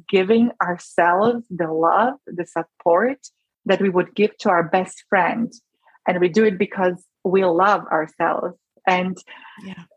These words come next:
Speaker 1: I, and it was an experience of many other women on the call. There were, like, I think sixty or seventy of us, and all of them were typing, like, I'm sobbing, like, I'm crying.
Speaker 2: <laughs>
Speaker 1: And th-, but it's sad,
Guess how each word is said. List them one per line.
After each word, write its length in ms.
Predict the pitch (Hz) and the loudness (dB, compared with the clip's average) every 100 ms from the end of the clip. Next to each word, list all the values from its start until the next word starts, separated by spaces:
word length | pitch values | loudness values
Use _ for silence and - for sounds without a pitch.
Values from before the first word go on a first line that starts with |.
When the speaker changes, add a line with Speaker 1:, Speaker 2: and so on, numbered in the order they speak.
| - | -2
Speaker 1:
I, 160 | 185 180 180 - _ _ _ 202 | 2 2 0 -4 _ _ _ -2
and 100 | 202 208 | 0 0
it 100 | 220 | 0
was 160 | 202 185 | 0 2
an 140 | 190 | 0
experience 580 | - - - 254 226 208 175 | -2 -10 0 2 2 -2 -2
of 120 | 175 165 196 | -2 -2 -2
many 300 | 196 214 175 | 0 0 0
other 180 | 185 180 175 | 0 0 0
women 180 | 180 - | -2 -4
on 120 | 170 | -6
the 100 | - - | -6 -2
call. 120 | 175 | 0
There 100 | 196 196 | 2 2
were, 100 | 175 | 0
like, 100 | 175 175 | -2 -10
I 60 | |
think 240 | - 190 165 _ _ - | -6 -6 -6 _ _ -8
sixty 280 | 185 - 165 151 | -8 -4 -2 -2
or 60 | |
seventy 400 | - 190 214 180 160 | 0 0 0 0 2
of 40 | 156 | 2
us, 100 | 165 - | 0 0
and 120 | 175 175 - - _ - - | -2 -2 -10 -16 _ -16 -2
all 120 | 180 185 | 2 2
of 60 | |
them 100 | 185 | 2
were 100 | 165 156 214 | 0 -2 0
typing, 280 | 196 175 170 170 | 0 0 0 0
like, 120 | 175 | -2
I'm 120 | 170 - | -8 -2
sobbing, 320 | 175 180 180 | 0 0 -2
like, 200 | 165 170 | -2 -4
I'm 100 | 175 - 190 | -4 -2 -2
crying. 320 | 180 170 165 - - | 0 -2 -6 -10 -8
Speaker 2:
<laughs> 160 | 523 587 370 - 339 - 339 208 | -8 -2 -2 0 -2 -2 -2 0
Speaker 1:
And 160 | 214 | 2
th-, 100 | 226 - | 0 -2
but 180 | 196 226 240 | 0 0 -2
it's 140 | - - | -8 -2
sad, 180 | 247 233 | 0 0